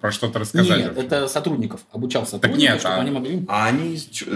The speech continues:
Speaker 3: ну так, это знание, они где применяют вообще? Типа,
Speaker 2: Ну
Speaker 3: когда
Speaker 2: вот им
Speaker 3: с-
Speaker 2: надо, э, продать срочно вино какое-то.
Speaker 3: А, и
Speaker 2: И
Speaker 3: они
Speaker 2: они
Speaker 3: начинают
Speaker 2: могут про
Speaker 3: его
Speaker 2: него
Speaker 3: там
Speaker 2: что-то рассказать, да.
Speaker 3: Вот это вот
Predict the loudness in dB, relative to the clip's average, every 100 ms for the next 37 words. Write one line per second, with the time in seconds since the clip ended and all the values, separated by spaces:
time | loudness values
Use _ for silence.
0 | -2 0 0 0 -2 0 0 0 0 2
1 | 2 2 2 2 2 2 0 2 2 0
2 | -4 -6 -2 -2 -2 -4 2 2 4 2
3 | 2 2 2 2 2 0 -4 -4 -2 0
4 | 0 0 -2 -2 -2 2 0 0 0 0
5 | 0 0 2 0 0 -2 0 -2 -4 -4
6 | -6 -6 -10 -2 2 4 4 4 4 4
7 | 4 2 4 4 4 0 0 0 2 0
8 | 0 -4 -4 -4 -4 -4 -6 -4 -6 -4
9 | -6 -6 -4 -4